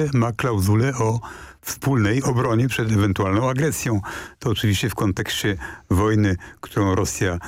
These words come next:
wywołała w Ukrainie, jest dla nas także ważne z obu stron, prawda, czy w Paryżu, czy w Warszawie. Ale myślę, że można też za to ocieplenie w jakimś sensie w cudzysłowie,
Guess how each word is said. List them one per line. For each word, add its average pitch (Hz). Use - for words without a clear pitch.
wywołała 101
w 87
Ukrainie, 98
jest 110
dla 104
nas 107
także 104
ważne 95
z -
obu 104
stron, 87
prawda, 85
czy -
w -
Paryżu, 90
czy -
w 92
Warszawie. 85
Ale 180
myślę, 185
że 127
można 131
też 120
za 117
to -
ocieplenie 131
w -
jakimś 135
sensie 135
w -
cudzysłowie, 104